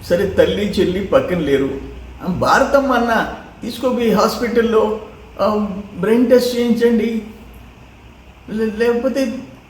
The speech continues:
పరిస్థితులు అయితే మాత్రం తేడా కనిపిస్తున్నాయి. అందుకని పచ్చి అబద్ధాలు రెండున్నర గంట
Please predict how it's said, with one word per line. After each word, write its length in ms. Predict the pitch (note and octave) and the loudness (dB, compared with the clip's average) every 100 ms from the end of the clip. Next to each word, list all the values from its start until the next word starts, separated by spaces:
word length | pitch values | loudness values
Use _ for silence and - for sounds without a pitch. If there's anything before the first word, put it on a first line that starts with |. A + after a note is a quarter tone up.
| - A3 G3 - - | -14 -14 -14 -18 0
పరిస్థితులు 440 | G3 A#3 A#3 - C4+ | 0 0 -4 -2 -2
అయితే 180 | B3+ C4 | -2 -2
మాత్రం 320 | B3 B3 C#4 | -2 0 2
తేడా 280 | C4 G#3+ F3 | 4 6 4
కనిపిస్తున్నాయి. 580 | C3 A2+ - - - - - - - - - - - - - | 2 -4 -10 -12 -14 -16 -20 -20 -20 -20 -20 -20 -20 -20 -8
అందుకని 540 | - A#3 A3 B3 - - - | 0 2 2 -2 -6 -10 -4
పచ్చి 400 | - - - C#4 | -4 -4 -4 2
అబద్ధాలు 840 | C4+ G3 G#3+ F#3 G3+ F#3 F3+ A#3 | 2 4 0 2 4 4 2 0
రెండున్నర 500 | F3 G#3 A3+ A3 G3+ | 0 2 2 2 2
గంట 420 | F#3 F#3+ G3+ G#3 | 2 2 2 4